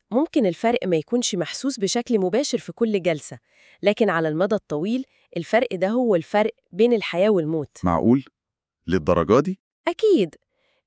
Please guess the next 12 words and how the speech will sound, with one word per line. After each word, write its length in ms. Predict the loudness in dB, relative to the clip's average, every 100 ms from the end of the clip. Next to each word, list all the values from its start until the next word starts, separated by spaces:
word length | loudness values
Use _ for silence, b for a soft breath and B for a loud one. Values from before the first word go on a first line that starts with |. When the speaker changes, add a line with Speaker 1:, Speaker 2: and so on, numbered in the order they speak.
| -2
Speaker 1:
المعايير 540 | 0 2 0 0 -2
دي 240 | -2 -2 -2
بتضمن 640 | -2 -2 -4 0 2 2
إن 300 | -2 -4 0
المواد 500 | 0 2 2 2 2
اللي 160 | 0 0
مصنوع 420 | -2 -2 0 2
منها 260 | 2 2 -2
الفلتر 480 | -4 -8 -4 -2
ما 120 | -2 -4
تسببش 500 | -4 -4 -4 -4 -6
حساسية، 640 | -8 -8 -6 -6 -8 -10